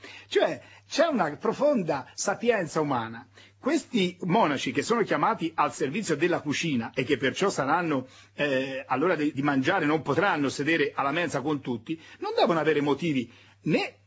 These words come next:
veri, eh, autentici, c-, concreti, lo stomaco vuoto, si lavora male, stomaco vuoto si direbbe, no? Ma non devono avere nemmeno l'impressione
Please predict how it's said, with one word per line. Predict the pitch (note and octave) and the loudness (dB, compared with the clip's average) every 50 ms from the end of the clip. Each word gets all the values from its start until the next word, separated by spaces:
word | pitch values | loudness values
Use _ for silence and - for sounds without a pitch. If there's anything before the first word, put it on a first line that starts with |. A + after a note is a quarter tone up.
| _ - | _ -12
veri, | C#3 A#2+ D#3+ F#3+ G3+ E3 D3 C#3 C3+ C3+ D3+ - | -4 0 4 4 4 4 4 4 2 2 0 0
eh, | - - - - D3+ - - | -4 -8 -8 -8 -8 -10 -8
autentici, | - - C#3 C3+ - G#3 F#3+ D#3 A2+ A#2 C3+ B2+ | -4 -4 -2 0 2 2 0 0 -2 -2 -4 -4
c-, | - - C3+ B2+ | -6 -8 -12 -6
concreti, | A#2+ - D#3 C#3 C3 - A3+ G3+ D3 - - - - | -2 0 0 2 2 2 2 2 2 -2 -6 -14 -16
lo | - | -16
stomaco | A#2 - - F3 E3 C#3+ D#3+ D#3+ | -6 -4 -2 0 2 2 2 4
vuoto, | E3 A3 G#3 D3+ - - - - | 4 4 4 2 0 -4 -14 -14
si | - - C#3+ | -12 -6 -4
lavora | - - C#3 C#3 C#3 E3 | -2 -2 0 0 2 2
male, | D3 C#3 - C#3+ C#3+ | 2 2 2 0 -2
stomaco | C3 - D#3 C#3+ D3+ C3 D#3 D#3+ | -2 -2 -2 0 0 2 2 2
vuoto | E3 F3 D#3 C3 B2 C3+ | 2 2 2 2 0 -2
si | A2+ C3+ | -2 0
direbbe, | C#3+ C#3+ C#3+ C3+ B2 B2 B2 D3 | 0 0 0 0 -2 -2 -4 -4
no? | D3 D#3+ - - | -6 -6 -6 -8
Ma | E4 D#4+ - | -8 -6 -4
non | A3+ D4+ | -4 -2
devono | F4 F#4 F4 E4 C#4+ | 0 0 0 0 0
avere | B3 D#4 F#4 F4 | -2 -2 -2 -4
nemmeno | A3 F3 F#3+ C4 C4 | -2 -2 0 0 0
l'impressione | - D#3 C3+ - G3 G3+ - - - F3 A3 C#4+ C#4 E3 - | 0 -2 -2 0 0 0 0 0 0 0 0 0 -2 -2 -6